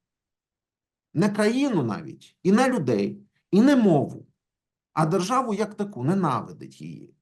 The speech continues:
Е, і не у всіх вистачило розуму для того, щоб відмежувати ненависть до своєї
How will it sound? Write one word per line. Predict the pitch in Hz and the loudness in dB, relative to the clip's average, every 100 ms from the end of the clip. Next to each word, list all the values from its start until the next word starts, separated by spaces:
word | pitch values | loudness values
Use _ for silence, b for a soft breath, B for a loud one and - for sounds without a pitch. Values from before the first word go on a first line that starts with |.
| _ b b b b - | _ b b b b -6
Е, | 135 139 139 135 127 - | 0 2 2 0 -4 -2
і | 220 233 - - _ _ - | 0 0 -2 -14 _ _ 2
не | 170 | 6
у | 214 220 | 6 4
всіх | 208 269 285 160 | 0 -4 -4 -4
вистачило | 202 214 196 - 165 151 | -6 -6 -6 -4 -2 0
розуму | 202 262 220 185 143 | -2 -4 -4 -2 -2
для | 110 120 | -6 -8
того, | 135 208 214 175 | -4 -2 -2 -2
щоб | 160 - 185 - _ - | -4 -4 -4 -6 _ -12
відмежувати | 120 165 156 170 135 147 156 202 202 107 78 _ _ _ _ _ _ _ _ _ _ _ - | -4 -2 0 0 0 -4 -4 -4 -6 -12 -16 _ _ _ _ _ _ _ _ _ _ _ -8
ненависть | 139 185 208 196 127 104 - _ _ _ _ _ _ _ _ - | -2 0 2 2 2 -2 -12 _ _ _ _ _ _ _ _ 2
до | 165 165 | 2 2
своєї | - 156 170 160 139 107 - | 0 4 4 4 2 0 -4